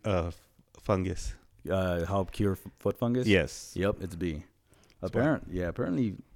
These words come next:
Speaker 2: pee is good for everything.
Speaker 1: Yeah, it's
Speaker 2: You know, you
Speaker 1: miracle,
Speaker 2: get,
Speaker 1: nature's miracle.
Speaker 2: yeah, you get stung by a jellyfish, boom, there you
Speaker 1: Pee.
Speaker 2: go. Or you'd be like the guy in that James Franco movie, Hundred twenty-seven Hours. He had to drink his own piss.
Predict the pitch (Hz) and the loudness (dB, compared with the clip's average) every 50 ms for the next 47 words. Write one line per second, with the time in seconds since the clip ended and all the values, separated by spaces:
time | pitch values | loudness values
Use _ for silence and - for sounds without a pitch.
0 | - - - - 117 120 143 131 107 92 107 120 123 123 - - 85 85 95 131 | -20 -18 -8 -4 -2 0 2 2 0 0 0 0 0 0 0 -2 -2 0 0 0
1 | 117 101 - - 73 78 76 - - 104 139 156 151 - - - - - - 85 | 0 -2 -6 -8 -8 -8 -8 -6 -6 -6 -4 -4 -6 -8 -8 -10 -10 -8 -6 -4
2 | 87 90 98 104 95 - - - - - - - - 92 95 104 127 123 92 - | -4 -2 -2 -2 -4 -6 -8 -8 -8 -8 -8 -10 -6 -2 0 0 2 2 0 0
3 | 80 82 82 90 95 101 104 - 113 101 104 113 113 120 117 104 - 80 87 104 | -2 -4 -2 0 -2 -2 0 -2 -2 -2 -2 -2 0 0 0 -2 -2 -6 -8 -6
4 | - 85 80 92 90 85 90 87 - - 95 92 95 92 92 90 87 85 92 95 | -4 -2 -2 -2 0 0 -2 -4 -2 -2 -2 -2 -2 0 0 -2 -2 -2 -2 -2
5 | 90 101 104 107 110 113 110 95 90 - 98 98 92 90 87 92 98 95 98 104 | -2 -2 -2 -4 -2 -4 -4 -4 -4 -6 -6 -4 -2 -2 0 0 0 0 2 2
6 | 110 101 87 85 - - - - 98 92 92 90 87 92 95 98 92 90 85 - | 0 0 0 -2 -4 -8 -6 -4 -2 0 0 0 0 0 0 0 0 -2 -2 -4
7 | 87 82 95 95 101 98 87 85 82 82 82 85 82 92 90 90 85 - - 92 | -4 -2 -2 0 0 0 -2 -2 -2 -2 -4 -4 -4 -4 -4 -4 -4 -2 -2 -2
8 | 95 90 - 87 82 80 80 82 82 87 90 90 87 85 - - 92 90 - - | -2 -2 -2 -4 -4 -4 -4 -4 -4 -4 -2 -2 -4 -4 -2 -2 -4 -2 -2 -2
9 | 87 85 82 82 85 90 95 98 - - 92 90 85 82 82 90 92 90 85 82 | -2 -2 0 -2 -2 0 -2 -2 -2 -2 -2 -2 -2 -4 -4 -4 -4 -2 -4 -4
10 | 82 80 80 78 87 92 101 87 78 - - | -4 -6 -6 -6 -6 -6 -6 -6 -6 -10 -16